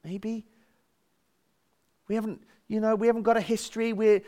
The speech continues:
we're Gentiles by birth. We're not Jews. We don't have this kind of history. Perhaps we're second-rate Christians." And Peter writes and he says, No, you're not. No, you're not.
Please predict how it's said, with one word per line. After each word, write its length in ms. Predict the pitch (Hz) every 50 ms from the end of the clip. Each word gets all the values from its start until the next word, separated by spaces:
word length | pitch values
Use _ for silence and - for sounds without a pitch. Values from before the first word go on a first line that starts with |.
| - -
we're 120 | 240 233
Gentiles 680 | 175 156 156 196 214 220 220 - - 220 220 220 220 -
by 160 | - 226 214
birth. 340 | 208 196 220 220 220 214 -
We're 60 | 220
not 240 | 208 220 202 170 160
Jews. 420 | - - 214 233 233 233 226 -
We 80 | - 208
don't 200 | 185 220 226 190
have 220 | 208 214 220 208
this 120 | 214 220 214
kind 240 | - 226 226 226 220
of 60 | 214
history. 240 | 226 214 - 240 214
Perhaps 320 | - 220 - - - -
we're 80 | 208 214
second-rate 560 | - - 233 233 - 220 226 226 220 220 -
Christians." 480 | - 226 220 - - 240 233 214 - - - - - - - -
And 120 | 143 135
Peter 360 | - - 240 240 - - 233
writes 340 | 170 175 175 185 165 - -
and 80 | 170 147
he 40 | 135
says, 220 | - 147 143 -
No, 160 | 139 147 180
you're 140 | 202 208 208
not. 300 | 220 247 240 226 226 - _ _ _ _ _ _ _ _ _ _ _ _ _ _ _ _ _ _ -
No, 140 | 135 156 190
you're 160 | 208 214 220
not. 260 | 233 240 220 - -